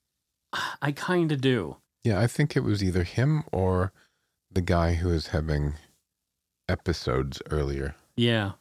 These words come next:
Speaker 1: It could have been one of those two
Speaker 2: Yeah.
Speaker 1: guys. The reward eventually grew to seven hundred and fifty dollars, but no one would ever claim it. And seven hundred and fifty bucks is a lot of money at that time.
Speaker 2: Mm,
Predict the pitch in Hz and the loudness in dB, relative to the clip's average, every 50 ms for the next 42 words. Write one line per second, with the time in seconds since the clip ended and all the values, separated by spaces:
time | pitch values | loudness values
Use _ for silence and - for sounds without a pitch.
0 | _ _ _ _ _ _ _ _ _ _ _ _ _ _ _ _ _ 120 - - | _ _ _ _ _ _ _ _ _ _ _ _ _ _ _ _ _ -4 -2 0
1 | 143 135 123 127 117 110 104 104 101 98 101 98 92 87 - - - 95 87 - | 0 2 2 2 2 2 2 0 0 -2 -2 -4 -4 -4 -6 -6 -6 -6 -6 -4
2 | 87 87 87 87 87 82 - - - _ _ _ _ _ _ _ _ _ _ _ | -4 -4 -2 -4 -4 -8 -10 -14 -18 _ _ _ _ _ _ _ _ _ _ _
3 | _ _ _ _ _ _ _ _ _ _ _ _ _ _ 135 143 139 147 151 147 | _ _ _ _ _ _ _ _ _ _ _ _ _ _ 0 2 4 4 4 4
4 | 165 185 185 147 147 147 139 123 135 131 131 - 160 147 131 117 123 123 123 113 | 4 4 4 4 4 4 4 4 2 2 2 0 0 0 0 2 2 0 2 2
5 | 107 - - 135 117 113 113 104 117 113 110 104 101 95 - 127 117 - - 117 | 0 0 0 -2 0 0 -2 -2 0 -2 -2 -2 -2 -4 -4 -4 -4 -4 -4 -4
6 | 113 107 98 95 95 98 95 92 - - 113 - - 113 117 113 113 113 110 107 | -2 -2 -2 -2 -2 -4 -4 -6 -6 -8 -8 -6 -4 -2 0 0 0 0 -2 -2
7 | 104 101 90 92 92 - - - 107 95 92 82 78 - - 196 233 233 - - | -2 -4 -4 -6 -8 -10 -8 -8 -6 -6 -6 -6 -8 -6 -6 -4 -4 -4 -4 -6
8 | 330 302 294 220 165 196 208 185 131 107 95 - 180 147 - 90 80 - 110 98 | -6 -2 0 0 0 2 2 2 2 0 0 -2 -4 -4 -4 -6 -4 -2 -4 -4
9 | - - - 82 80 82 73 76 71 69 73 87 104 113 92 73 69 71 - - | -4 -6 -10 -10 -8 -8 -8 -8 -10 -10 -8 -6 -4 -4 -6 -6 -10 -14 -14 -16
10 | 82 71 - - - - - - - - 95 87 80 | -18 -18 -14 -14 -14 -12 -12 -14 -10 -8 -8 -8 -8